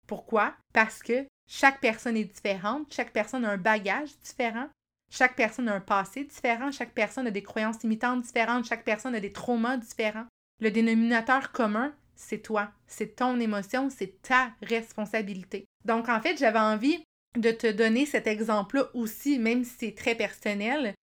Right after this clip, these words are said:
juste pour te démontrer à quel point que le processus de responsabilisation va vraiment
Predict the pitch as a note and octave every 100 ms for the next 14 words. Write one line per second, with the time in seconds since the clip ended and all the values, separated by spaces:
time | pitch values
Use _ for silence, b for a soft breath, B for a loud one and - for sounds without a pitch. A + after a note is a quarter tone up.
0 | _ _ A3 C4+ A4+ D4 - B3+ A#3+ A#3+
1 | A3+ A3+ E4+ F4 - A3 A3 - C#4 E4+
2 | - G#3+ G#3 - A#3+ A#3 A3+ D#4 D#4 A3+
3 | A3 A3 A3 G#3+ G#3+ G3 G3 F#3+ G3+ G3
4 | - A3+ D4 _ _ - G3+ A#3+ A3+ G3+
5 | B3 C4 C4 B3 C#4